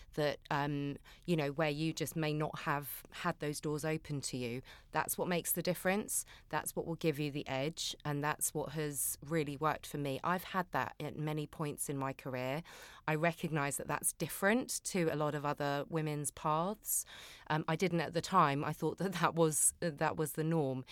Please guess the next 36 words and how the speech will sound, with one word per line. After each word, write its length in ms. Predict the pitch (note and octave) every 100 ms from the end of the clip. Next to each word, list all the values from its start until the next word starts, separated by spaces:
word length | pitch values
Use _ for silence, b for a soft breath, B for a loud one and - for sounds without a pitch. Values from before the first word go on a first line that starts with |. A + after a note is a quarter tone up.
| B
It's 180 | - D#3+
only 180 | E3 D#3
sort 180 | - D#3
of 140 | D3
when 140 | E3 D3+
you 80 |
get 220 | C#3+ E3 -
there 240 | C3+ C3+
that 160 | C#3 D#3+
you 100 | D3+
kind 240 | - D3+
of 160 | C#3+ C3+
look 220 | D3 C#3
around 340 | D#3+ D3 C#3+ C#3
and 140 | C#3
see 240 | - D3+
that 240 | C#3+ D3 -
that's 280 | D#3 - E3
not 200 | D#3+ C#3
what's 240 | C#3+ -
happening 320 | - - D3
for 160 | C#3+ D3+
everybody 400 | C3 D3 C#3+ C#3+
else. 440 | C#3 E3 G3 - - B B B B B
Um, 340 | D3+ D3+ C#3+ D3+ -
but 200 | F3 -
that 220 | F3 E3+
for 140 | - D#3+
me 260 | D3 C3+
is, 240 | C#3 - -
is 160 | D3 -
what 160 | D3
really 240 | D3+ C#3+ C#3
makes 260 | C3+ -
the 100 | -
difference. 680 | C#3+ C#3 - B2 - - -